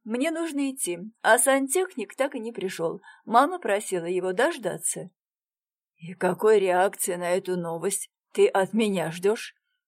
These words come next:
Бабушка вздернула одну бровь, выражая одновременно презрение и досаду. «Да никакой. Просто предупреждаю, что ухожу.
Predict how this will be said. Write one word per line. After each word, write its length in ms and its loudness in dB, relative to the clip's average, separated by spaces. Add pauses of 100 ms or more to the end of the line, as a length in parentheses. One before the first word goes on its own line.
Бабушка 480 -4
вздернула 560 -4
одну 360 -6
бровь, 360 -6 (280)
выражая 480 -2
одновременно 880 -2
презрение 840 -6 (120)
и 120 -2
досаду. 560 0 (340)
«Да 140 2
никакой. 600 0 (400)
Просто 360 2
предупреждаю, 840 2
что 260 2
ухожу. 520 0